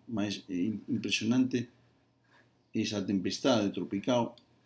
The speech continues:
Não me lembro o nome, mas tá muito forte aqui no, no, no Peru. Não, perdão, <laughs> no México, próximo a México, no Golfo de México. Então, O, eso sería o, o relevante. No Brasil sería esa, esa zona de convergencia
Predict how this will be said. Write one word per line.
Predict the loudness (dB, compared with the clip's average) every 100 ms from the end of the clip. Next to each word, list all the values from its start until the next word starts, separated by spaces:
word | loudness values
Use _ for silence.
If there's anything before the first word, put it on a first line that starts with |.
| _
Não | 0 2
me | 2
lembro | 2 2
o | 4
nome, | 6 6
mas | 2 0
tá | 0
muito | 2 0
forte | -2 -2 0 -2
aqui | -2 0
no, | -2
no, | -4 -10 -16 -20 -14 -8
no | -8
Peru. | -8 -10 -14 _ _ _ _ 6
Não, | 8
perdão, | 8 2 0 -2
<laughs> | 0
no | 0 2
México, | 0 -2 -10 -6
próximo | -4 -2 0
a | 0
México, | -2 -6 -14 -20 _ _ _ -18 -6
no | -4
Golfo | -2 -2
de | -2 -2
México. | -6 -14 _ _ _ -20 _ _ _ -20 -20 _ _ _ _ -20 _ -20 _ _ _ -20 -20 _ -4
Então, | 4 10 10 8 0 _ 2
O, | 8 8 10 8
eso | 6
sería | 6 8 8
o, | 8 6 6 6
o |
relevante. | 8 10 12 10 8
No | 6 6
Brasil | 6 6 4
sería | 8 8 8
esa, | 4 0
esa | 2 4
zona | 6 6
de | 4
convergencia | 4 4 4 4 4 4 0